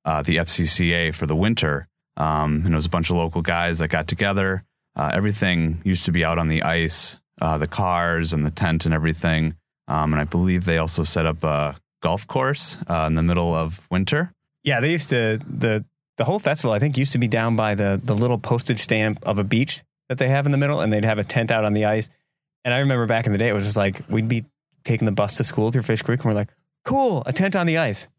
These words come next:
Speaker 2: Like, we, we have very low expectations for entertainment in, in Door County in the winter. So it was just like, "Wow, they're doing something on the ice at all," was always pretty cool back then.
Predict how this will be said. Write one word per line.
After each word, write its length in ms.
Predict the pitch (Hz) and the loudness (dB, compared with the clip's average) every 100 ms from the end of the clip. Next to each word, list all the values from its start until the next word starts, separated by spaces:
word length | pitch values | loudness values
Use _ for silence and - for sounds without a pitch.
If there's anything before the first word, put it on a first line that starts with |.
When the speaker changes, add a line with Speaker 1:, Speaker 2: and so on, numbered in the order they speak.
| - | -4
Speaker 2:
Like, 160 | 120 | -2
we, 280 | 139 143 139 - | 0 0 -2 -2
we 160 | 131 135 | 0 0
have 100 | 123 | 0
very 500 | 113 113 127 139 139 | -2 0 0 2 2
low 220 | 123 117 | 2 0
expectations 640 | 107 - 110 113 104 110 | 0 -2 0 0 2 0
for 100 | - | 0
entertainment 540 | - 104 113 101 98 - _ | 0 2 2 2 0 -4 _
in, 240 | 98 110 107 | -2 0 0
in 120 | 110 | 0
Door 160 | 107 104 | 0 0
County 260 | 117 101 | 0 2
in 60 | 104 | 2
the 60 | |
winter. 280 | 104 101 95 | 0 0 0
So 200 | - 107 | 0 2
it 60 | 104 | 0
was 100 | 104 | 0
just 140 | 110 | 0
like, 300 | 107 101 - _ _ | 0 -2 -8 _ _
"Wow, 280 | - 151 120 | -4 0 0
they're 160 | 117 123 | 0 2
doing 200 | 143 120 | 2 0
something 480 | - 127 127 127 | 0 0 0 2
on 140 | 117 110 | 2 2
the 120 | 110 | 2
ice 200 | 110 104 | 2 2
at 80 | 107 | 0
all," 320 | 101 - 110 | 0 -2 -4
was 200 | - 101 | -2 0
always 240 | 101 98 - _ _ | 0 -2 -6 _ _
pretty 160 | - 104 | -4 -2
cool 160 | 113 101 | 0 0
back 220 | 92 - | -2 -2
then. 180 | - | -8